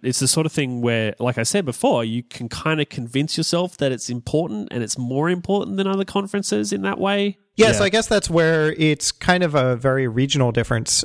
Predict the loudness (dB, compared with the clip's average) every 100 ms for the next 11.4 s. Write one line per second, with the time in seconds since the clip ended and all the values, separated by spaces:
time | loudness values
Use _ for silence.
0 | -2 2 2 2 0 2 2 0 -2 -2
1 | 0 0 2 2 2 2 0 2 0 2
2 | 0 2 0 0 0 0 0 0 -2 -2
3 | 0 0 0 0 2 2 2 2 0 -2
4 | -10 -18 -18 -8 0 2 4 2 0 -2
5 | 0 0 2 2 2 0 0 0 0 0
6 | 0 0 2 2 0 0 0 0 0 0
7 | 0 -2 2 2 2 0 -2 -6 _ -2
8 | 0 0 0 -2 0 0 0 -2 -2 -6
9 | -6 -8 -12 -20 -20 _ 0 0 0 0
10 | 0 2 0 -2 -2 0 0 0 0 -2
11 | 0 -2 -2 -4